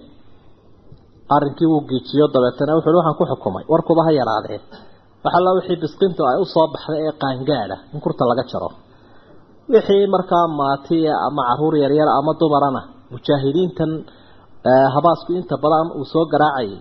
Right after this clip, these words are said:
boodhka ha kaga maydheene, in loo qaybiyo." Warkuba intaasu ku dhan yahay. Rasuulku sallallahu alayhi wa sallam wuxuu yidhi, "Waxaad xukuntay xukunkii Ilaahay ka xukumay toddobada sano guudkooda. Kii Ilaahay iyo kaaga iswaafaqay." Warkuna wuu dhammaaday,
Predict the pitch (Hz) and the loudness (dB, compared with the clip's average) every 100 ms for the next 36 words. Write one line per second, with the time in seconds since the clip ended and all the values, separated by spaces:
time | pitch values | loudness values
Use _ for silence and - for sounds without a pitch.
0 | - - 156 - 131 127 139 165 147 117 | -10 0 0 0 -4 -6 -6 -2 -2 -2
1 | 117 107 98 - - - - 180 170 165 | -4 -4 -10 -18 -20 -20 -2 4 4 4
2 | - 113 104 98 - - - - _ - | -2 -10 -10 -12 -12 -18 -20 -20 _ -2
3 | 143 151 156 139 123 - - 131 113 90 | 0 2 2 0 -6 -6 -4 0 0 -2
4 | - - - - - - - - - - | -10 -20 -20 -20 -20 -20 -20 -20 -16 2
5 | 208 202 - 165 165 175 160 139 147 147 | 2 4 2 4 4 4 4 2 0 -2
6 | 131 165 156 151 123 - - - - 175 | -2 0 0 0 -4 -18 -20 -20 -6 2
7 | 180 196 208 170 - 147 - 123 - 117 | 4 6 6 2 -4 -6 -6 -10 -8 -8
8 | 101 - - - - - - 202 202 175 | -8 -14 -20 -20 -20 -20 0 2 2 0
9 | 202 196 180 180 185 - 147 - 156 170 | 4 4 4 0 -4 -6 -6 -4 -2 -2
10 | 165 143 131 175 165 - 151 143 143 - | -2 -4 2 2 2 0 -4 -2 -4 -4
11 | 120 95 - - - - - - - 160 | -8 -8 -14 -20 -20 -20 -20 -20 -4 4
12 | 185 175 170 165 - 139 127 107 95 98 | 6 6 2 -2 0 0 0 -4 -8 -8
13 | - 98 98 - - - - - - - | -8 -10 -10 -12 -20 -20 -20 -20 -8 0
14 | 135 - 147 147 147 139 143 147 175 | 0 4 4 4 2 2 4 4 2